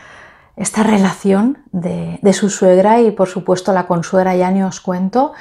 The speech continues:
Los personajes son, o sea, espectaculares, o sea, no sé con cuál quedarme. La consuegra es tremenda, tremenda, tremenda, por odiosa. Y es que yo no quería que el libro se acabara, no quería que se acabara.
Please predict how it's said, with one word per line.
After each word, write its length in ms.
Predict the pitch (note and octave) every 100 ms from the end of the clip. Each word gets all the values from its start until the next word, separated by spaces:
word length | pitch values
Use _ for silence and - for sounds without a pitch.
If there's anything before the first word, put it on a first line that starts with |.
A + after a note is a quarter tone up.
| - - A3+
Los 160 | G#3+
personajes 580 | - F3+ G3+ G#3 - F#3+
son, 380 | - G3+ F3+ -
o 40 | -
sea, 180 | F3+ F3+
espectaculares, 1120 | G3+ - F#3 - F3 - F3+ F3+ A3+ D4+ D4+
o 20 |
sea, 140 | G3 F#3+
no 120 | G3+
sé 160 | G#3 A#3
con 160 | F#3
cuál 200 | E3+ F3
quedarme. 400 | F3+ F3 F3+ A#3
La 180 | A3 F#3
consuegra 420 | F#3+ F#3 G#3+ G#3
es 160 | G#3+ -
tremenda, 580 | - E3 E3+ F3 B3 - - - -
tremenda, 440 | F3 E3 F3+ G3+
tremenda, 560 | F#3 E3+ E3+ F#3 A#3 C4+ - - -
por 160 | F3 F3+
odiosa. 760 | E3 E3+ F3+ F#3 - C4 F4 - - - - - - _ _
Y 160 | G#3
es 140 | G#3+ -
que 340 | C4+ C#4+ - _ -
yo 180 | G3
no 100 | G3+
quería 300 | A#3+ G#3 G#3+
que 80 | A3
el 80 | F#3+
libro 220 | F#3 G#3+
se 120 | G#3+
acabara, 580 | F#3 - E3 E3 D3+ - _ -
no 200 | G3+ A#3+
quería 340 | G#3+ G3 C4
que 120 | -
se 160 | G3 -
acabara. 640 | F3 E3 D#3+ D#3+ D#3+ -